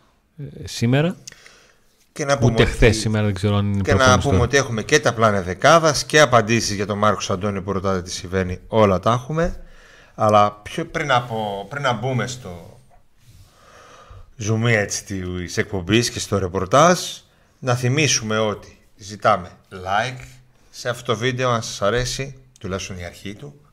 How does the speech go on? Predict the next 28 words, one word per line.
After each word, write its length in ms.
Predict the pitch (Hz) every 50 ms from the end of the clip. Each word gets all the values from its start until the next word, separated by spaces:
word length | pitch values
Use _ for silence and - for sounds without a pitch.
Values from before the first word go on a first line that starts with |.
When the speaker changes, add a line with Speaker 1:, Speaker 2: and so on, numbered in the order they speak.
| - - - - -
Speaker 1:
Ναι. 280 | 101 98 110 131 127 - - -
Speaker 2:
<laughs> 140 | - - -
Εγγραφή, 720 | - 113 107 98 104 101 98 - - - 127 143 139 - - - -
subscribe 500 | 98 92 - - - 123 139 139 117 -
και 120 | - 101
καμπανάκι 520 | - - 95 95 101 101 127 139 131 131 -
στο 180 | - - 95
κανάλι 460 | 85 - 90 90 92 92 92 92 90 90
μας. 480 | 104 123 151 165 151 - - - _ _ _ _
Θα 140 | - 101
δείτε 180 | 101 104 113 110
το 120 | - 104
κουμπί 500 | 90 - - 95 101 113 110 110 - - _ - -
subscribe, 400 | - 87 - - - 104 101 90 -
όσοι 140 | 101 87
δεν 100 | 92 95
ξέρετε. 460 | 92 - - 120 135 135 131 160 170 - _ _ _ _
Το 100 | - -
πατήστε, 420 | 104 107 101 - 139 127 127 143 139
πατήστε 240 | 120 117 101 - -
και 60 | 107
το 80 | 98
καμπανάκι 380 | 92 95 90 98 95 98 107 110
για 100 | 101 95
να 80 | 95 92
σας 100 | 95 127
έρχονται 260 | 135 131 131 123 123
ενημερώσεις 640 | 113 101 98 98 101 110 123 117 - - - -